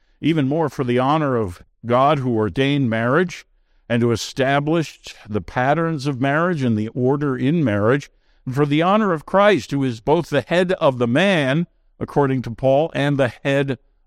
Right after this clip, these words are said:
of the church. We really need to confront these passages and bring ourselves in line with them. Let me ask you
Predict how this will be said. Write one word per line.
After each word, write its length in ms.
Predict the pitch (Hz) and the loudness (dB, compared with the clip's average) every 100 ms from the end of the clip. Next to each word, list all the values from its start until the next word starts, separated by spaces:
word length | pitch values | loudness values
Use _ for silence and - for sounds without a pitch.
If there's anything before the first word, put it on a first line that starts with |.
| _ - | _ 0
of 460 | 120 123 113 - _ | 2 2 -2 -10 _
the 160 | - 113 | -8 -6
church. 1040 | - - - 185 170 78 - - - - _ _ _ _ _ _ _ _ _ - | -6 -8 -2 0 0 -2 -6 -14 -16 -20 _ _ _ _ _ _ _ _ _ -16
We 100 | - | -10
really 360 | 107 151 180 131 | -2 0 0 0
need 280 | 139 151 | 0 -2
to 100 | 113 | -2
confront 560 | 92 113 104 - 160 - | -2 -2 -4 -4 -4 -2
these 240 | 123 95 | -4 -4
passages 960 | - 147 165 160 127 87 90 82 82 - - | -4 -2 -2 -2 -4 -4 -4 -4 -6 -10 -6
and 260 | 98 98 | -4 -2
bring 240 | 92 127 135 | -2 -2 0
ourselves 760 | 104 92 - 107 98 87 80 - _ _ _ _ | -2 -4 0 2 2 -2 -6 -16 _ _ _ _
in 240 | 110 107 104 | -2 0 2
line 640 | 107 117 113 98 90 76 - - | 2 2 0 0 -2 -6 -14 -12
with 380 | 95 117 117 113 | -2 -2 0 0
them. 380 | 104 82 65 - _ _ _ _ _ _ _ _ _ _ _ _ _ _ _ _ _ _ _ | 0 0 -4 -10 _ _ _ _ _ _ _ _ _ _ _ _ _ _ _ _ _ _ _
Let 80 | 165 | -2
me 140 | 170 | 0
ask 260 | 170 165 - | 2 0 0
you 180 | 143 | -2